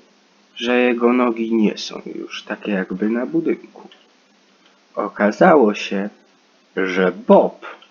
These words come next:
wyprawiał jakąś tajemną sztukę udawania Jezusa.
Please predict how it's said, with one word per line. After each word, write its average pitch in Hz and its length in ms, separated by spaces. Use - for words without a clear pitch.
wyprawiał 101 760
jakąś 90 600
tajemną 190 800
sztukę 101 680
udawania 92 920
Jezusa. 101 840